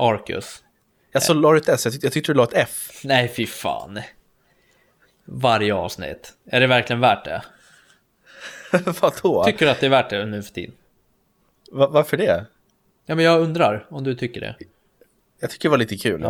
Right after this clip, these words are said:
Speaker 2: ja.
Speaker 1: lite kul. Ja, men i alla fall, vi fick en Pokémon stream för att Pokémon firar tjugofem år. Eh, och de hade väl sin födelsedag där i knutarna. Tror jag. Jag vet inte exakt datum, men jag tror att det var något sånt. Och då fick vi ett helt nytt sprillans, eh, Pokémon-spel.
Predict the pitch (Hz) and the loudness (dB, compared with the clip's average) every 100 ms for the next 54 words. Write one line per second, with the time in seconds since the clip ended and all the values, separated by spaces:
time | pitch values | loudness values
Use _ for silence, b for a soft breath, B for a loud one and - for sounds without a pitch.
0 | 110 113 110 - - 110 - B B B | -2 -2 -6 -10 -12 -12 -14 B B B
1 | B - 170 160 - 123 107 123 151 160 | B -2 2 4 4 2 2 -2 -2 -2
2 | 156 165 156 156 143 160 139 113 123 117 | -2 -2 -2 -4 -4 -4 -4 -2 0 0
3 | 117 120 - 117 110 117 113 110 120 - | 0 -4 -2 -4 -2 -2 -2 0 0 2
4 | 127 127 131 151 202 B B B _ - | 2 2 2 2 0 B B B _ -20
5 | - 120 113 113 110 104 120 - - 113 | -8 -4 0 2 0 0 -2 -6 -6 -4
6 | 113 113 120 127 170 202 123 110 107 101 | -4 -2 0 0 -2 -2 -4 -2 -2 -2
7 | 107 104 104 104 101 - - 110 101 98 | -4 0 -2 -2 -8 -14 -8 -6 -6 -8
8 | 107 95 92 95 120 _ _ _ _ _ | -10 -8 -6 -6 -8 _ _ _ _ _
9 | _ _ _ _ _ _ b b b b | _ _ _ _ _ _ b b b b
10 | b b _ _ - 104 104 120 123 123 | b b _ _ -4 -2 0 0 0 0
11 | 123 120 - 123 - 120 120 117 110 120 | 0 -2 0 -2 2 0 0 -2 -2 0
12 | 123 107 90 98 92 - 147 170 185 196 | -2 -2 -8 -10 -12 -4 0 0 0 2
13 | 185 175 190 175 - 165 160 - 165 170 | 0 2 0 0 0 -4 -4 -10 -2 0
14 | 147 147 139 - - - 131 127 123 120 | 2 0 -2 -8 -12 -10 -4 0 2 4
15 | 120 117 113 170 147 135 339 277 113 | 4 2 2 0 0 0 2 2 0